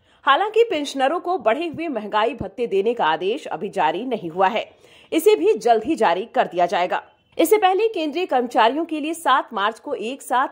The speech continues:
कई सारी खुशखबरी आई थी। कैबिनेट ने होली के पहले हुई बैठक में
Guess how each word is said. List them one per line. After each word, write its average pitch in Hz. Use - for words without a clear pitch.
कई 370
सारी 202
खुशखबरी 196
आई 185
थी। -
कैबिनेट 320
ने 392
होली 302
के 311
पहले 254
हुई 254
बैठक 185
में 285